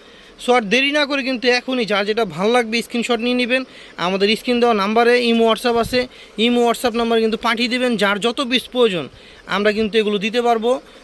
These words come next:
একই ডিজাইনে যদি আপনার দুইশো, তিনশো, পাঁচশো পিসও প্রয়োজন, আমরা কিন্তু এই শাড়িগুলো কিন্তু দিতে পারবো। একদম মনে করেন আপনার বাংলাদেশের যে কোনো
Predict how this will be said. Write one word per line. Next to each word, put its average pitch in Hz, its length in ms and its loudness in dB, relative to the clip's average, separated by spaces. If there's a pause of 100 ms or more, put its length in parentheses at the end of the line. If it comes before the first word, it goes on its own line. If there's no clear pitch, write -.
(140)
একই 226 280 -2
ডিজাইনে 262 360 0
যদি 214 260 -4
আপনার 226 300 -2 (440)
দুইশো, 220 240 -2
তিনশো, 233 300 -4
পাঁচশো 220 400 -4
পিসও 247 180 -4 (100)
প্রয়োজন, 254 280 4 (300)
আমরা 196 240 2
কিন্তু 202 220 -2
এই 208 120 2
শাড়িগুলো 214 380 2
কিন্তু 196 220 -2
দিতে 208 180 0
পারবো। 226 280 2 (420)
একদম 226 300 0 (100)
মনে 269 160 0
করেন 254 220 0
আপনার 254 320 -2
বাংলাদেশের 233 500 -2
যে 240 160 2
কোনো 311 180 -2